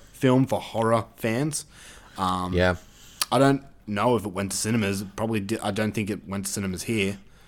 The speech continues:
Speaker 1: So
Speaker 2: Yeah, 'cause it, it looks like basically it's just all of the production people are completely different.
Speaker 1: Yeah. Yeah. But Feast three, the story, oh, this is directed again by John Gulager, so he comes
Speaker 2: Yep.
Speaker 1: back.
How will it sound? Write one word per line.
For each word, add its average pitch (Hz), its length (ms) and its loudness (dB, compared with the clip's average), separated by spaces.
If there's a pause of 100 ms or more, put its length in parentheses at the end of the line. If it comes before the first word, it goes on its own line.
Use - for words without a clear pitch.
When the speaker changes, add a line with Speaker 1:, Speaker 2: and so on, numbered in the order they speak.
(640)
Speaker 1:
So 87 440 -4
Speaker 2:
Yeah, 95 240 6
'cause 113 220 2
it, - 100 4
it 123 240 6
looks 151 220 4
like - 280 2
basically 110 580 6
it's - 140 2
just 92 200 0 (180)
all 127 320 8
of 113 80 6
the 107 100 2
production 90 420 -2
people 90 260 -2
are 76 40 -2
completely 80 520 -4
different. - 440 -8 (320)
Speaker 1:
Yeah. 110 280 2 (520)
Yeah. 139 260 6 (1040)
But 135 340 0 (420)
Feast 175 420 6
three, 131 420 6 (240)
the 135 120 4
story, 170 600 6
oh, 117 180 2
this 110 160 2
is 107 120 -4
directed 107 380 0
again 95 300 2
by 90 160 0
John 98 300 -2
Gulager, 101 420 -2 (200)
so - 160 -8
he 90 100 -4
comes 98 220 -4
Speaker 2:
Yep. 98 60 -12
Speaker 1:
back. 127 300 0